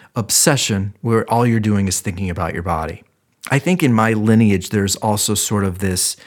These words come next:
um, any ache and pain comes up, something must be wrong, or let's immediately just rush to the doctor, or get this test or get that test.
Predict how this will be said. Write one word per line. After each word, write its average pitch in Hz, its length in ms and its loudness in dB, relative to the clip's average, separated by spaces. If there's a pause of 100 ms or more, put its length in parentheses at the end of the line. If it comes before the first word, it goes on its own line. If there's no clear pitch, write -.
(600)
um, 101 440 -4 (520)
any 139 340 2
ache 127 260 0
and 110 140 2
pain 151 380 2
comes 107 340 0
up, 98 180 0
something 117 400 0
must 101 240 0
be 101 120 -4
wrong, 87 480 -4
or 101 180 0
let's 117 280 0
immediately 120 600 2
just 101 180 -6
rush 92 340 -2
to - 80 -10
the 101 100 -4
doctor, 87 420 -4
or 98 180 -2
get 123 240 -2
this 131 200 2
test - 400 -4
or 101 40 -6
get 95 200 -6
that 95 220 -2
test. - 400 -8